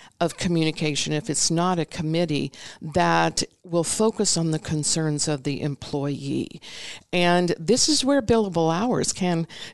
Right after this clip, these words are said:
come in again, is do they build in some time to make sure that not only are they meeting the needs of their clients,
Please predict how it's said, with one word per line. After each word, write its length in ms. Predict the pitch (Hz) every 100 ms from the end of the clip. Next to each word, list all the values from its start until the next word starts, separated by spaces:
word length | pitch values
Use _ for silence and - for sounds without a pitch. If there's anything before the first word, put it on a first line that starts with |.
| -
come 240 | 190 170
in 160 | 170 156
again, 540 | 143 196 226 190 170 -
is 400 | 165 160 147 - _ _ _ 160
do 160 | - 208
they 160 | 202 196
build 360 | 175 180 180
in 100 | 170
some 260 | 160 175 160
time 720 | - - 254 254 160 143 147 - - - - - -
to 140 | 196
make 300 | 180 160 156
sure 580 | - - 220 185 180 175 - - -
that 160 | 156
not 340 | 160 170 190 208
only 320 | 214 208 185
are 180 | 170 165
they 160 | 156
meeting 460 | 156 170 180 165 160
the 100 | 156
needs 400 | 156 165 165 -
of 140 | 143 -
their 380 | - - - -
clients, 800 | - 214 262 226 69 87 -